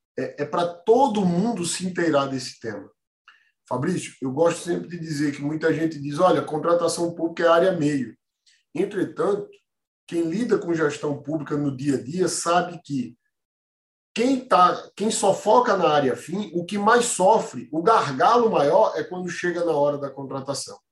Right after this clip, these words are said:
Fica maluco, não entende, mas como, mas por quê? Aí começa a xingar a lei, xingar Tribunal de Contas, xingar a jurídica, que não resolve.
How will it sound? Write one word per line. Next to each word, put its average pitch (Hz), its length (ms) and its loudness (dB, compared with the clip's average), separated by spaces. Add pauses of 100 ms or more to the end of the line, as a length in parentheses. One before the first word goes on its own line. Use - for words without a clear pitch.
(720)
Fica 214 200 2
maluco, 202 480 2 (520)
não 190 160 4
entende, 190 680 0 (160)
mas 208 260 4
como, 214 480 4
mas 190 220 4
por - 360 -8
quê? 208 300 6
Aí 175 140 0
começa 190 380 -4
a - 20 -4
xingar 147 380 0
a 151 60 2
lei, 165 300 2
xingar 156 380 0
Tribunal 143 400 -6
de 131 100 -8
Contas, 156 360 -6
xingar 160 340 4
a 160 80 6
jurídica, 175 440 -6 (160)
que 190 120 -8
não 151 160 4
resolve. 143 480 2